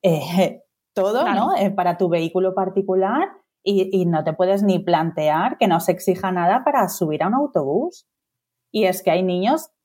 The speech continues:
Speaker 1: que hasta guarderías, o sea, mm, eh, escuelas infantiles, que es que son de cero a tres años. Les suben al autobús. Eh, es que, bueno, es un problemón, pero hay que contarlo.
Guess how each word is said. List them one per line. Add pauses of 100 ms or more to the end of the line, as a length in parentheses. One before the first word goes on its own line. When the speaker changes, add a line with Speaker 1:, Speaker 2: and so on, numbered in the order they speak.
Speaker 1:
que
hasta
guarderías, (120)
o
sea, (160)
mm,
eh,
escuelas
infantiles, (340)
que
es
que
son
de
cero
a
tres
años. (420)
Les
suben
al
autobús.
Eh,
es
que, (560)
bueno, (180)
es
un
problemón, (600)
pero
hay
que
contarlo.